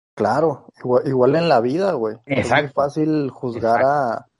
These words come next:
Speaker 1: a otras personas, ¿no? Que a lo mejor no, no la están no la están pasando bien o no la están llevando de la mejor manera,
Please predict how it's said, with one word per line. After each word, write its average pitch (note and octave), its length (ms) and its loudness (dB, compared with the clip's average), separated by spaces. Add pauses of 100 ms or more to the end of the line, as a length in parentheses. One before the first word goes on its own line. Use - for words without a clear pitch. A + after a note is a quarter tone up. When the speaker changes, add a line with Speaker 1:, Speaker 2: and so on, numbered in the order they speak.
(360)
Speaker 1:
a G#2+ 100 0
otras C3+ 260 -6
personas, C3 560 -6
¿no? D#3 180 -8
Que - 80 -2
a B2 40 2
lo A#2 80 0
mejor A#2 400 -4
no, C3+ 160 -4
no C3+ 220 -6
la C3+ 120 -2
están C#3 420 -8 (840)
no B2+ 140 -2
la C#3+ 100 2
están D3 280 -2
pasando D3+ 460 -2
bien C#3+ 180 0
o D#3 40 -4
no C3+ 120 0
la C#3 100 -2
están D3 320 -4
llevando D3 360 2
de D#3 60 0
la C#3+ 100 2
mejor A2+ 340 -6
manera, C#3 540 -4